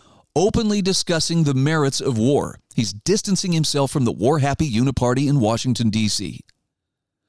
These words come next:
Similar themes to the presidency of his uncle, whose clear-headed analysis in the face of the military-industrial regime's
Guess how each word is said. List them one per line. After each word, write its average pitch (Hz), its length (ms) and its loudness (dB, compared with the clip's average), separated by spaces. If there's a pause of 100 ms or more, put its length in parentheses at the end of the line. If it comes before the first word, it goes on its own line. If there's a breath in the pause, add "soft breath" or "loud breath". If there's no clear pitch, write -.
(200)
Similar 156 380 2
themes 156 320 2
to 139 100 0
the 110 80 -2
presidency 127 540 0
of 123 60 0
his 117 140 -2
uncle, 127 280 0
whose 110 160 0
clear-headed 127 440 0
analysis 120 560 0
in 110 80 -2
the 95 80 -2
face - 540 -4
of 147 60 -6
the 110 80 -2
military-industrial 139 1040 0
regime's 127 440 0